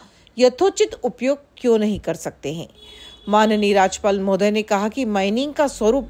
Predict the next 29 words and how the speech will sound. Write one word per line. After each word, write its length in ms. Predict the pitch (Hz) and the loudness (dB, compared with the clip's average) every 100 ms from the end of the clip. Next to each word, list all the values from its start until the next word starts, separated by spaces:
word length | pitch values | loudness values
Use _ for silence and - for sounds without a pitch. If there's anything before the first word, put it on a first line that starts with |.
| - | -4
अब 180 | 208 196 | -4 -2
लगातार 500 | 196 190 190 277 285 - | -2 0 0 0 -2 -2
बदल 240 | 180 175 160 | -6 -4 -6
रहा 200 | - 160 | -8 -12
है। 200 | - 160 - _ _ _ _ - - _ - | -12 -14 -16 _ _ _ _ -20 -20 _ 2
पारंपरिक 580 | 262 330 392 494 523 - | 2 2 0 0 0 0
तरीके 320 | 320 330 359 | 0 0 -4
से 180 | 339 381 | -4 -4
की 260 | - 262 254 | -6 -8 -4
जाने 240 | 262 262 | -2 0
वाली 300 | 254 247 269 | 0 0 -2
माइनिंग 440 | 240 190 208 262 277 | -4 -4 -4 -8 -6
के 160 | 277 | -8
स्थान 360 | 214 - 220 240 | -8 -8 -6 -4
पर 140 | 262 - | -6 -6
अब 240 | - 208 - | -6 -8 -8
अग्रणी 340 | 208 240 277 339 - | -4 -2 -2 -4 -6
तकनीक 420 | 226 208 254 - | -8 -6 -8 -8
से 260 | - 294 160 - - _ - | -4 -2 -4 -10 -20 _ -4
माइनिंग 500 | 233 262 294 370 415 | 0 2 0 -2 -2
करना 400 | 311 277 277 294 | 0 0 0 -2
प्रारंभ 480 | 302 208 185 185 185 - | -2 -2 -2 -4 -8 -12
हो 60 | |
गया 200 | 147 143 160 | -10 -8 -8
है। 180 | 170 - _ _ _ _ - | -10 -14 _ _ _ _ -8
इस 220 | 269 285 - | -4 -4 -4
अग्रणी 420 | 214 196 240 269 | -4 0 0 -2
तकनीक 540 | 254 233 208 254 262 | -4 -4 -4 -6 -6
में 300 | 247 277 320 | -4 -2 -2